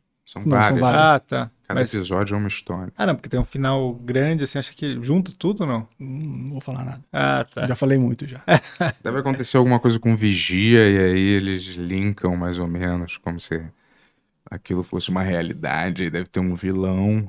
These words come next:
Speaker 1: tô chutando, eu não vi esse também, deve ter um vilão criado, assim, que ameaça, que junta as coisas, ou, ou ameaça passar pra outras realidades, sei lá,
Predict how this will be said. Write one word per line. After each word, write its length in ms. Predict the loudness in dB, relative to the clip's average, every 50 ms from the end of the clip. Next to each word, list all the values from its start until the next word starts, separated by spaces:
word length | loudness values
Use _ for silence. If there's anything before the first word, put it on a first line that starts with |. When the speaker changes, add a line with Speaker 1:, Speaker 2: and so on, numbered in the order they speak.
| -8 -8
Speaker 1:
tô 120 | -8 -6
chutando, 480 | -6 -6 -6 -4 -2 0 0 2 2 0
eu 100 | 0 -2
não 140 | -4 -6
vi 100 | -4 -4
esse 220 | -4 -4 -4 -6 -6
também, 460 | -6 -4 -4 -4 -4 -4 -6 -8 -6
deve 180 | -4 -4 -4 -4
ter 140 | -4 -4 -2
um 120 | -2 -2
vilão 600 | -2 -2 0 0 0 2 2 2 2 0 0 -2
criado, 800 | 0 2 2 4 4 4 2 2 2 0 0 0 0 -2 -4 -6
assim, 440 | -6 -8 -6 -4 -2 0 0 0 -2
que 180 | -2 -4 -2
ameaça, 960 | -2 -2 -2 -2 -2 -2 -2 -2 -2 -4 -4 -4 -6 -6 -6 -8 -8 -10 -12 -16 _
que 140 | -10 -10 -8
junta 400 | -6 -4 -2 -2 -2 -2 -2 -2
as 160 | -4 -4 -4
coisas, 640 | -6 -4 -2 -2 0 0 0 -2 -2 -4 -6 -8 -8
ou, 180 | -8 -10 -10 -12 -16 _ _ _ _ _ _ _ _ _ _ _ _ _ _ _ _ _ _ -6
ou 80 | -4
ameaça 480 | -4 -4 -4 -4 -6 -6 -6 -6 -8 -6
passar 500 | -8 -8 -8 -6 -8 -8 -6 -6 -8 -8
pra 120 | -8 -8 -10
outras 200 | -10 -10 -12 -12
realidades, 560 | -12 -10 -10 -10 -12 -12 -12 -10 -10 -10 -8
sei 100 | -8 -8
lá, 300 | -8 -8 -10 -10 -12 -14